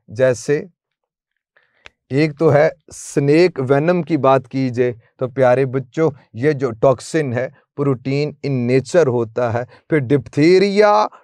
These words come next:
टॉक्सिन्स की बात की जाए तो ये भी प्रोटीन in nature होता है। तो ये जो सारी बातें थीं ये प्रोटीन के हवाले से। आज हमने जो दूसरा टॉपिक पढ़ना है,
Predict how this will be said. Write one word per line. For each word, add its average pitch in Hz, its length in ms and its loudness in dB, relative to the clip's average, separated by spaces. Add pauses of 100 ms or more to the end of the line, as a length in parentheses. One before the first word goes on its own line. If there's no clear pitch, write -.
(100)
टॉक्सिन्स 175 520 0
की 165 140 -2
बात 139 280 2
की 139 220 -6
जाए 127 240 0 (220)
तो 143 100 -2
ये 147 260 2
भी 208 440 -2 (220)
प्रोटीन 156 680 -2
in 160 160 -2 (120)
nature 147 480 2
होता 113 380 0
है। 107 140 -4 (540)
तो 135 60 2
ये 143 180 2
जो 139 140 2
सारी 147 460 2
बातें 139 440 2
थीं 151 260 -8 (300)
ये 156 440 -2 (180)
प्रोटीन 131 520 -2
के 127 160 0
हवाले 113 460 0
से। 113 180 -6 (320)
आज 139 280 -6
हमने 139 520 -4 (320)
जो 131 200 0
दूसरा 135 500 0 (120)
टॉपिक 143 380 2
पढ़ना 135 400 4
है, 127 180 4